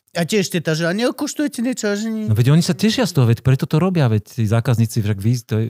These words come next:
Speaker 2: to, však tí ľudia to preto robia. To, jak my robíme muziku a potom tam prídu ľudia a sa roztancujú ako Gabo na poslednom koncerte a po-, však to pre-, to, to, potom je to tá radosť vlastne. Však vidíš, že rozdávaš radosť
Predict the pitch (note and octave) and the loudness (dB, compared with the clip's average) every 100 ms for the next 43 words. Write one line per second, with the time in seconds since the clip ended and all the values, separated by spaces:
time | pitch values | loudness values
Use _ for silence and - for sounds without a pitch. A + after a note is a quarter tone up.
0 | G2 _ _ - B2+ B2+ - B2+ - C3 | -8 _ _ -6 -4 -8 -8 -10 -4 -2
1 | C#3+ C#3+ C#3 F#3+ C#3+ D3 C3+ G2+ - - | 0 -2 -4 -4 -4 -6 -8 -12 -16 -2
2 | C#3+ C#3+ D3+ E3 D#3+ A2 B2+ D3+ D3+ D3+ | 2 6 6 6 6 6 4 4 2 2
3 | A2+ A#2+ C#3 B2+ A#2+ A#2+ B2 G#2 G#2 C3 | 2 -2 0 0 2 4 4 2 2 2
4 | C#3 A2+ G2+ - - - - G#2+ A#2+ - | 2 2 0 -2 -14 -8 0 2 2 2
5 | C3 C3 A#2 F#2+ A2+ C3 C3+ C3+ B2 C3+ | 2 4 2 4 2 4 2 0 0 2
6 | B2+ C3 B2 C3+ C3 B2+ A#2+ A2+ - - | 2 2 2 0 0 0 0 -4 -8 -6
7 | B2 - C3 C3 B2 A#2+ C3 C#3 D3+ E3 | -4 0 -2 -2 -4 -4 -2 -2 0 0
8 | B2 D3+ F3+ D#3 G#3+ G3+ - A2 G2 A2 | 2 2 4 2 2 0 0 0 0 -2
9 | A2+ - A2+ B2 C#3+ E3+ C3+ C3+ C3 D#3+ | -4 -2 2 4 4 4 4 4 2 2
10 | B2+ A#2 B2+ E3 | 2 2 2 0